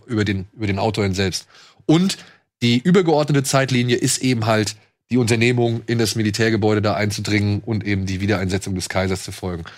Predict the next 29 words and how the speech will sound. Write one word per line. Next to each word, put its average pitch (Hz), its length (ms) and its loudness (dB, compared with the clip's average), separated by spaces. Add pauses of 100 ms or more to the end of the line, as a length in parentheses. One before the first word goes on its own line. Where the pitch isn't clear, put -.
(140)
Und 117 120 -2
aus 123 160 0
diesen 165 280 4
drei 143 340 2
oder 123 160 0
vier 131 300 0
Ebenen 139 420 2 (300)
versucht 127 480 0
halt 123 340 0 (360)
Paul 110 200 0
Schrader, 120 520 2
den 107 280 -2
Mann 107 340 0 (200)
zu - 140 -14
porträtieren 113 720 0
und 101 120 -2
zu - 60 -2
zeigen, 110 340 2
was 104 140 0
das 104 100 -4
für 101 140 -6
ein 98 140 -4
komplexer - 720 -2
und 127 140 -4
auch 110 140 -8
widersprüchlicher, 113 680 -2 (260)
widersprüchlicher 120 600 0
Charakter 104 460 -2
ist, - 240 -10